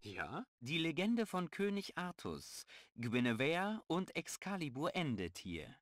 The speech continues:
Speaker 1: Wahnsinn.
Speaker 2: Und der Tor, dieser hohe Hügel, ist der Eingang von Avalon,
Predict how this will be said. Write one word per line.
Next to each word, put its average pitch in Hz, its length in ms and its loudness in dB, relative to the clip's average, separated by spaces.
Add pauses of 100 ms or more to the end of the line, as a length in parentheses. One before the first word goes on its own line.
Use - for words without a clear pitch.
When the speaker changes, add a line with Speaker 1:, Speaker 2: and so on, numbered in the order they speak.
(380)
Speaker 1:
Wahnsinn. 85 560 -2 (220)
Speaker 2:
Und 113 220 2
der 90 240 2
Tor, 120 640 4
dieser 92 340 0
hohe 117 280 4
Hügel, 160 440 2 (300)
ist - 240 0
der 135 160 2
Eingang 165 480 2
von 165 320 0
Avalon, 87 680 0